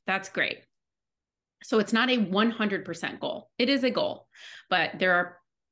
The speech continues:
p-, times, places for it. It's a gray area. So let's talk about what it means to truly be present. It's not just like, "Okay,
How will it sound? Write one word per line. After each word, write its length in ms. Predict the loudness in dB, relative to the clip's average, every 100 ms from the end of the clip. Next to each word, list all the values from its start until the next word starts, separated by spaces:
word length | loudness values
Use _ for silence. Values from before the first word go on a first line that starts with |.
| _
p-, 180 | -14 -14 -18 -16
times, 560 | -6 -2 0 -2 -4 -8
places 560 | -8 -6 -6 -8 -8 -10 _ -8
for 180 | -6
it. 260 | -6 -8 -18 _
It's 80 | -4
a 40 |
gray 300 | 0 0 2
area. 400 | 0 -4 -8 -12 _ _ -20 -20 -20 -6
So 140 | 0
let's 220 | 2 0
talk 180 | 0 0
about 240 | 2 0 2
what 120 | 0
it 80 | 0
means 240 | 0 -2
to 140 | -6
truly 500 | -8 -6 -4 -4 -4 -2
be 320 | -2 -2 -4
present. 340 | -6 -6 -8 -12 -4
It's 200 | -4 0
not 280 | 2 2 0
just 280 | -2 -2 -2
like, 380 | 0 -2 -4 -6
"Okay, 560 | -4 0 0 0 -2